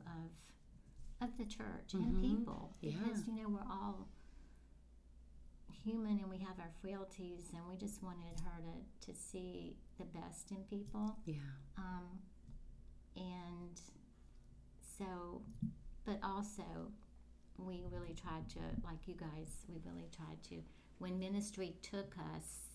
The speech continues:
Speaker 1: to, um,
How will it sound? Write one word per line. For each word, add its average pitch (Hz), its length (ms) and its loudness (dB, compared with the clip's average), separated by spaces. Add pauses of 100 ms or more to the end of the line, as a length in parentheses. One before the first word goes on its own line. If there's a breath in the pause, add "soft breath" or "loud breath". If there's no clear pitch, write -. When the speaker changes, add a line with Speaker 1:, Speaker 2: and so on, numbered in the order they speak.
(260)
Speaker 1:
to, 165 400 4 (1500 soft breath)
um, 165 420 0